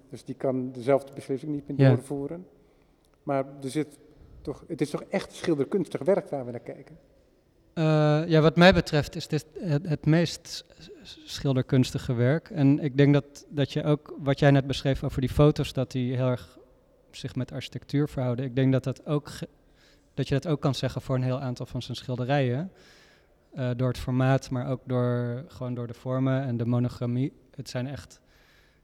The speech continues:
Speaker 2: ja, ingre-, ze, ze, ja, ze fungeren als een soort ingreep in de ruimte. Gaan, gaan dus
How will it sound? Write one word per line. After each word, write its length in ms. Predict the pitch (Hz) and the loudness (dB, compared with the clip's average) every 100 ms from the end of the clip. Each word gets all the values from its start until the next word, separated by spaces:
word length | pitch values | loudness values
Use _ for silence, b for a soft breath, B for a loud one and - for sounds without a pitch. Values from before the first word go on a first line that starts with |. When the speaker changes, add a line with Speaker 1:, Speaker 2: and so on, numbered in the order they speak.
| _ _ | _ _
Speaker 2:
ja, 140 | 123 | -8
ingre-, 400 | 156 147 - 147 - _ _ | -4 -4 -4 -10 -10 _ _
ze, 280 | - 151 - | -12 -12 -10
ze, 420 | - 135 123 120 - _ _ _ | -10 -8 -8 -10 -14 _ _ _
ja, 140 | 165 120 | -14 -14
ze 180 | - | -14
fungeren 480 | - 139 - 147 135 | -8 -6 2 2 4
als 140 | 127 127 | 0 -2
een 60 | |
soort 200 | 131 120 | -6 -8
ingreep 460 | - 139 - 123 160 | -4 -4 -2 -4 -2
in 140 | 127 | -4
de 80 | 123 | -2
ruimte. 560 | 131 143 135 123 147 170 b b b b b _ _ | 2 2 2 -4 -8 -10 b b b b b _ _
Gaan, 460 | - 135 131 147 339 - | -6 0 0 0 -6 -12
gaan 320 | - 135 135 | -4 0 0
dus 220 | 127 | -2